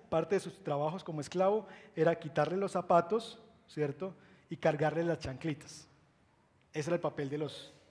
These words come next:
esclavos. Muchos de nosotros crecimos en hogares donde ese era un trabajo de la mamá a veces. La mamá traía las chanclas y se las ponía al papá, ¿cierto?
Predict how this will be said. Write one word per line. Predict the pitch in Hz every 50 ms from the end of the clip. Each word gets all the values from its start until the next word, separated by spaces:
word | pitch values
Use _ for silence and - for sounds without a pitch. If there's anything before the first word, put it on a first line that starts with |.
| _ _ -
esclavos. | - - - 180 185 175 151 123 107 - - - - - - - - _ _ _ _ _ _ _ _ _ _ _
Muchos | - 160 165 - 196 190
de | 214
nosotros | 208 196 185 196 196 196 202 202 202
crecimos | - - 165 - 170 170 - -
en | 233 214 196 190
hogares | 180 175 175 170 180 208 - - - - - -
donde | - 156 151 147 147
ese | 139 160
era | 170
un | 170 160
trabajo | - 165 160 156 151 147 151 156
de | 151
la | 143 139
mamá | 135 139 143 165 165 151 117 104 - -
a | 135
veces. | 131 127 117 - - - - - _ _ _ _ _ _ - -
La | 160 160
mamá | 165 160 160 160 156
traía | 160 156 143 139
las | 139 139
chanclas | 139 - 143 135 127 156 139
y | 143
se | 139 123
las | 120 - -
ponía | 123 117 110 113
al | 110
papá, | - 131 131 - 226 208 - - - - - - - _
¿cierto? | - 139 131 135 - 190